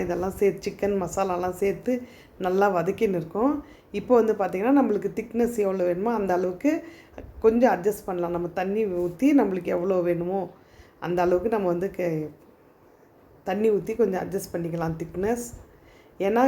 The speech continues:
க-, க-, சிக்கன்ல விடும்போது கொஞ்சமா விடுங்க தண்ணி. விசில் போட்டு ஒரு விசில், லிட் போட்டு மூடி ஒரு விசில் விட்டு எடுக்கிறேன். ஏன்னா சிக்கன்லேயும் தண்ணி விடும். அதனால தண்ணி விடும்போது சிக்கனுக்கு கொஞ்சமா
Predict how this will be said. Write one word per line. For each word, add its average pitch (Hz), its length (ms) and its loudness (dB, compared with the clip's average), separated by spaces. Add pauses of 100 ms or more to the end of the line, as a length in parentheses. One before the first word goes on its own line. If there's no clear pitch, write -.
(160)
க-, 170 220 -2
க-, 170 160 -4 (680)
சிக்கன்ல 233 420 6 (340)
விடும்போது 202 420 0 (120)
கொஞ்சமா 220 420 2
விடுங்க 180 260 -2 (120)
தண்ணி. 196 300 0 (1080)
விசில் 226 340 2
போட்டு 208 260 0 (180)
ஒரு 208 120 2 (120)
விசில், 202 280 0 (360)
லிட் 214 200 -2
போட்டு 233 300 2
மூடி 202 180 -2 (140)
ஒரு 190 180 0
விசில் 202 300 -2
விட்டு 196 160 -4 (100)
எடுக்கிறேன். 196 460 -2 (500)
ஏன்னா 220 140 4 (100)
சிக்கன்லேயும் 262 640 4
தண்ணி 226 340 2
விடும். 233 300 4
அதனால 208 420 0
தண்ணி 214 280 2
விடும்போது 196 380 0 (140)
சிக்கனுக்கு 240 480 0 (140)
கொஞ்சமா 226 380 2